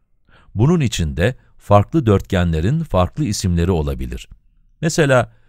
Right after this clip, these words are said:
böyle bir dörtgen de düşünebilirsiniz. Bakın, bir, iki, üç ve dört tane kenarı var. Bir şeklin dört kenarı varsa dörtgendir. Şimdi de bunların hepsini tek tek inceleyelim ve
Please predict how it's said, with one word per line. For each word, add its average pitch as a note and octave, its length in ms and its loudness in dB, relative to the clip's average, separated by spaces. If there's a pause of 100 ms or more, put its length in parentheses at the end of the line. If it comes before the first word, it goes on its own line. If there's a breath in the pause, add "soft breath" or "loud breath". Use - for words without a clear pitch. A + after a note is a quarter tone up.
(200 soft breath)
böyle D3+ 320 6
bir C#3+ 180 0
dörtgen D#3+ 420 2
de C#3 100 2
düşünebilirsiniz. D2 960 -4 (240)
Bakın, B2+ 380 -2 (360)
bir, E2 480 -2 (120)
iki, G2 540 -6
üç A2+ 300 -2
ve E2 300 0
dört C3+ 280 0
tane E2+ 260 0
kenarı D#3+ 400 0
var. C#2+ 240 -6 (840 soft breath)
Bir G3+ 120 2
şeklin G#2 600 0
dört C3 260 4
kenarı D#2 460 -2
varsa D#3 640 -2 (140)
dörtgendir. C2+ 720 -6 (800 soft breath)
Şimdi C4+ 400 -6
de A2 140 2
bunların B2 380 2
hepsini F2 520 -2
tek - 340 -2
tek - 240 -4
inceleyelim D2 840 -4
ve G#2 220 4